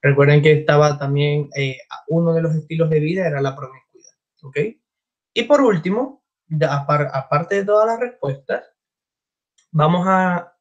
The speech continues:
a escribir un ensayo súper corto de una página, no, ustedes lo pueden hacer a libre elección, de por qué, ¿ok?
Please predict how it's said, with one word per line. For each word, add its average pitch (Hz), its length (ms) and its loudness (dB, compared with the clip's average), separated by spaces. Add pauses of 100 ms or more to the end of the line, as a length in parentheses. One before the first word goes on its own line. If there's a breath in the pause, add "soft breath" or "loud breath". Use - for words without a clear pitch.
(100)
a 160 80 0
escribir 180 340 -2
un 226 120 0
ensayo 160 580 -4
súper 160 320 -2
corto - 440 -8 (420)
de 143 100 2
una 160 220 4
página, 170 480 2
no, 143 580 0
ustedes 147 360 0
lo 160 100 2
pueden 165 200 6
hacer 160 280 2
a 160 40 4
libre 170 280 2
elección, 160 640 -4 (480)
de 190 580 2 (140)
por 202 340 -4
qué, 233 400 -6 (140)
¿ok? 147 200 -12